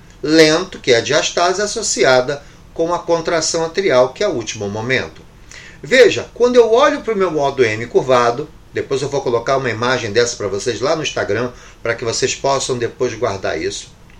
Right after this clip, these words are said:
Eu vou ver uma fita amarela,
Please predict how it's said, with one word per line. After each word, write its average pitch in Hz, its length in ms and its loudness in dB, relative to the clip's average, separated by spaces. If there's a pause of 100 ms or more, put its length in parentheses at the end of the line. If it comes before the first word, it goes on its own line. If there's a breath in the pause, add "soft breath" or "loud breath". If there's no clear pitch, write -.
(340 loud breath)
Eu 113 100 -2
vou 113 200 6
ver 107 160 -2
uma 104 180 -6
fita 104 600 -8 (140)
amarela, 110 1400 0